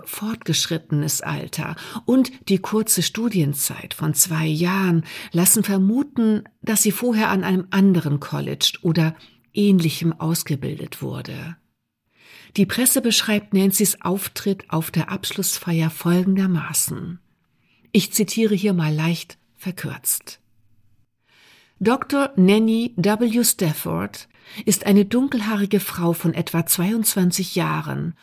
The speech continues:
groß und imposant, wiegt wahrscheinlich hundertsechzig Pfund, hat große schwarze Augen und sehr schöne Gesichtszüge.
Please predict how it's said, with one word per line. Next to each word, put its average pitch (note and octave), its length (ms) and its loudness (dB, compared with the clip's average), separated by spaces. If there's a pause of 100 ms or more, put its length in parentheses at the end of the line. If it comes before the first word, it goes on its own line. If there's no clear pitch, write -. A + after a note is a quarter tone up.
(360)
groß A#3 500 2
und F3 320 4
imposant, E3+ 920 0 (480)
wiegt A#3+ 360 4
wahrscheinlich F3+ 640 2
hundertsechzig E3+ 800 2
Pfund, B3+ 500 0 (520)
hat F3 360 -2
große A#3+ 600 2
schwarze - 680 0
Augen B3 540 2 (380)
und E3 300 2
sehr G#3+ 480 2
schöne F#3 500 2
Gesichtszüge. - 1300 -2